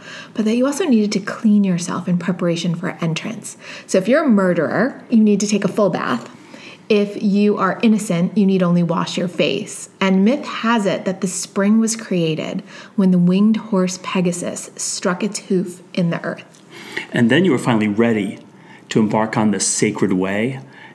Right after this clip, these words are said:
Speaker 2: And it's not a straight avenue, but it's a zigzag path that goes up the hill towards the temple,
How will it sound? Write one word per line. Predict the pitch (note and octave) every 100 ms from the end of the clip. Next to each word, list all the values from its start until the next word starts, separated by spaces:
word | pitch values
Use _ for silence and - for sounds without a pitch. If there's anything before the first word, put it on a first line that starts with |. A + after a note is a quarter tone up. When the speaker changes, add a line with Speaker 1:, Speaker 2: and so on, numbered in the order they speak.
| - -
Speaker 2:
And | G#2+ G#2+
it's | A2 -
not | G#2
a | D#3+
straight | - - A#3+ A#3+ - -
avenue, | G#2+ G2 G#2+
but | G2+ A#2
it's | A#2
a | G#2+
zigzag | G2 - A2+ G#2 G3 E3+ -
path | - D#3+ D3 A2
that | - -
goes | C3 B2+
up | A#2
the | -
hill | A2 G#2 A#2 F2 - - - - - -
towards | - G#2+ G#2 -
the | G2
temple, | - A#2+ A2 F2+